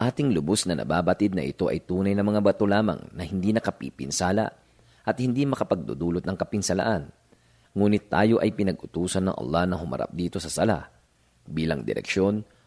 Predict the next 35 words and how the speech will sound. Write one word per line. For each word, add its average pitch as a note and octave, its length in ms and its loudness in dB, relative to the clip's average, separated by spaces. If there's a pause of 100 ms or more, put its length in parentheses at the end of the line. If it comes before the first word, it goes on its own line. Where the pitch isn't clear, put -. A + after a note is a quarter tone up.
(140)
upang A2 320 2
magkaisa F2+ 720 2
ang C#2 160 -6
lahat D#2+ 240 -4
ng - 160 -6
mga C2 160 -4
Muslim G2+ 480 -2 (480)
tungo B2+ 240 4
sa - 160 0
iisang G#2+ 480 2
dako E2 320 -2
ng F#2 80 0
pagdarasal. F2+ 720 0 (640)
Kaya D#2 240 2
makapagsasagawa D2 880 0
tayo G2+ 320 2
ng G#2 160 2
maayos G2+ 480 2
na F2 80 -4
pagsamba D#2 720 -2 (320)
sa A#2+ 160 -2
dakilang G#2 400 2
Allah F#2 400 2
sa - 160 -6
pamamagitan E2 640 -2
ng E2+ 160 -4
pagharap E2 400 -2
dito. F#2 320 -6 (960)
Nararapat A#2+ 560 2
para F#2 240 2
sa - 80 0
isang C2 320 -4
Muslim G#2 320 -2
na G2+ 80 2
siya E2+ 320 2